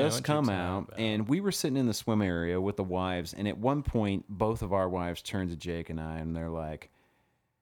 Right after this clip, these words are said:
Speaker 1: "I wish he would just go home."
Speaker 2: Mm-hmm.
Speaker 1: <laughs> This guy raised hell on that boat for, like, an hour, and
Speaker 2: Oh, yeah.
Speaker 1: the thing was, is he's just breaking it out and just banging on the rev limiter, and it's like, "Hello?"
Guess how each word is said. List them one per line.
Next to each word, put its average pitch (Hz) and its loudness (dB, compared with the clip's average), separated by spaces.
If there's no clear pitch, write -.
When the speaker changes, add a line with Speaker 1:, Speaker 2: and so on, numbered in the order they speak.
Speaker 1:
"I 90 2
wish 95 0
he 85 -2
would 78 -4
just 71 -8
go 65 -6
home." 53 -12
Speaker 2:
Mm-hmm. 117 0
Speaker 1:
<laughs> - -18
This 208 6
guy 127 4
raised 131 2
hell 107 2
on 85 0
that 113 -2
boat 92 0
for, 101 -2
like, 85 -2
an 104 -2
hour, 95 -2
and 98 -2
Speaker 2:
Oh, 127 -12
yeah. 196 -10
Speaker 1:
the 131 0
thing 180 0
was, 190 2
is 95 -4
he's 117 -6
just 113 -6
breaking 135 0
it 120 0
out 147 2
and 90 -2
just 82 -6
banging 101 2
on 101 2
the 98 0
rev 110 2
limiter, 87 0
and 90 -2
it's - -8
like, 127 -2
"Hello?" 151 2